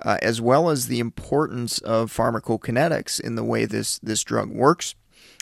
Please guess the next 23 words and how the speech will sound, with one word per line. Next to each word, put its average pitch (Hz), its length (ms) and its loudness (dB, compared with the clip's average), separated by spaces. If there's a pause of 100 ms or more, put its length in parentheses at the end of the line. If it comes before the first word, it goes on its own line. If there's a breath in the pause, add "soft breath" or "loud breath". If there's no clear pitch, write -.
Uh, 110 180 6 (200)
go 160 240 10
sign 156 400 6
up, 139 300 6 (380 soft breath)
real 139 260 6
life 135 200 6
pharmacology 127 800 2
dot 113 300 4
com. 123 320 2
You'll 113 100 -2
get 104 200 -4
email 117 380 0
updates 135 640 0 (340)
as 117 220 0
to 117 100 0
when 113 240 2
we've 107 200 -2
got 110 180 4
a 107 60 -2
new, 113 360 -2 (360 soft breath)
uh, 101 160 4
podcast 120 1000 0
available. 143 680 2